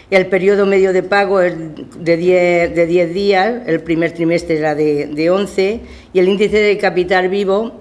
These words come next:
es del, del cuarenta y cinco coma treinta y siete por cien. El primer trimestre era del cuarenta y seis coma cincuenta y cuatro por cien, se ha rebajado un poco porque es normal, cada trimestre se va amortizando,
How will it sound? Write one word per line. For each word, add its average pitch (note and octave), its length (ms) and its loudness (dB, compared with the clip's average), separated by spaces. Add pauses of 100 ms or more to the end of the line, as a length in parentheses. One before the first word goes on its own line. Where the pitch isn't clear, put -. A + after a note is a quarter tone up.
es F#3 240 0
del, F3+ 540 0
del E3+ 120 -2
cuarenta D#3+ 360 -2
y - 20 -10
cinco F#3 320 -4
coma F#3 140 -4
treinta D#3 240 -4
y - 20 -4
siete E3 240 -4
por D#3+ 160 -2
cien. C#3+ 200 -10
El - 440 -20
primer D#3+ 300 -2
trimestre F3 400 -2
era E3 160 0
del D#3 140 -2
cuarenta D3+ 420 -4
y - 20 -6
seis F3 260 -6
coma E3 220 -6
cincuenta D#3 320 -6
y - 20 -4
cuatro D#3 240 -4
por D3+ 120 -4
cien, E3+ 200 -4
se E3 100 -6
ha C#3 40 -4
rebajado D3+ 400 -4
un D3 60 -8
poco D3+ 200 -6
porque D3 260 -8
es C3+ 40 -8
normal, D3 380 -6
cada C#3+ 200 -10
trimestre C#3 360 -10
se E3+ 100 -8
va D3+ 80 -6
amortizando, C3+ 880 -10